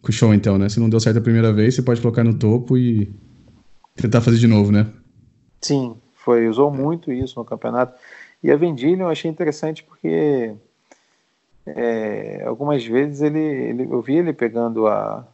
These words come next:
Speaker 2: eu agora tô vendo, ele não tem o, o, o Griselbrand, né?
Speaker 1: Não, não.
Speaker 2: Ele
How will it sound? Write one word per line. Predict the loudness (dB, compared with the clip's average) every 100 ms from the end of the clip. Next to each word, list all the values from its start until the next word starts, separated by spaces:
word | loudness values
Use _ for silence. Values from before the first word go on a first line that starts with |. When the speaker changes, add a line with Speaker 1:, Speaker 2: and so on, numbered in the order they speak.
| _ -20 -12
Speaker 2:
eu | -10
agora | -6 -4
tô | -2
vendo, | 0 0
ele | 2
não | 0
tem | 0 -2
o, | -2
o, | -2 -2 -2 -4 -6 -4
o |
Griselbrand, | -2 0 -2 -4 -10 -16
né? | -20 -20 -10 -6
Speaker 1:
Não, | 0 2 2 2
não. | 2 -2 -8 -20 -20 -12
Speaker 2:
Ele | -10 -10